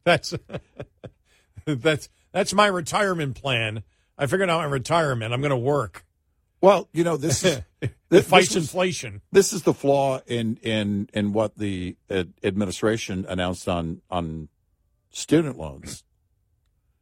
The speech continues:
Speaker 2: Well, now your minimum payment is going to be based on five percent of discretionary income, not ten percent.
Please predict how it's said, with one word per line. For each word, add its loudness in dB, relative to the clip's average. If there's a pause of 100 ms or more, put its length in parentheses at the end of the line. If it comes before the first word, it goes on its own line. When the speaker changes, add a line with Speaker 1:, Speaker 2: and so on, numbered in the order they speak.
(380)
Speaker 2:
Well, 4
now 0
your -2 (140)
minimum -2
payment 0
is -8
going -2
to -4
be -2 (1040)
based 0
on -2
five 2
percent -4
of -10
discretionary -4
income, -8
not -6
ten -2
percent. -16